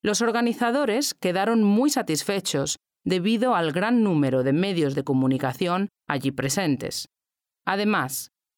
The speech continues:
gracias a las fotografías que algunos turistas subieron a las redes sociales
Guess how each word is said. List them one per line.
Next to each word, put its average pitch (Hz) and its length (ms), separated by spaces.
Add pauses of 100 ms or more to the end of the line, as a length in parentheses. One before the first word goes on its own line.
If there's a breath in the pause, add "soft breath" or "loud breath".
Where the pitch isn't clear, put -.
(120)
gracias 190 520
a 240 60
las 202 140
fotografías 147 880
que - 120
algunos 170 440
turistas 185 520
subieron 170 580
a 131 80
las 131 220
redes 170 320
sociales 240 600